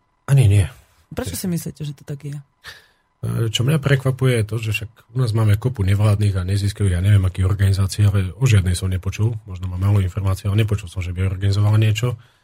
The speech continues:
Speaker 1: Neviem, asi majú iný účel fungovania.
Speaker 2: Mhm.
Speaker 1: Alebo majú iné problémy. Neviem.
Speaker 2: Možno, že sú dosť ďaleko od toho.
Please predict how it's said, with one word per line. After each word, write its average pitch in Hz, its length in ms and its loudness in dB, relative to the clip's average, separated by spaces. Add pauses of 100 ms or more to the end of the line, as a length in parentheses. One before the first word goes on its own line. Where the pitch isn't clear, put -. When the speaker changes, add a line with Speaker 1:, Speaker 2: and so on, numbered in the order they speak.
(340)
Speaker 1:
Neviem, 87 260 -4
asi 87 220 -4
majú 92 320 0
iný 95 240 2
účel 82 320 -4 (260)
fungovania. 85 460 -6 (480)
Speaker 2:
Mhm. 147 200 -14 (680)
Speaker 1:
Alebo 98 320 0 (320)
majú 67 240 -20
iné 87 160 -2
problémy. 92 480 2 (400)
Neviem. - 240 -20 (460)
Speaker 2:
Možno, 156 260 -6
že 160 80 -6
sú 147 160 -12
dosť 135 260 -8
ďaleko 131 360 -8 (420)
od 147 160 -12
toho. 143 240 -4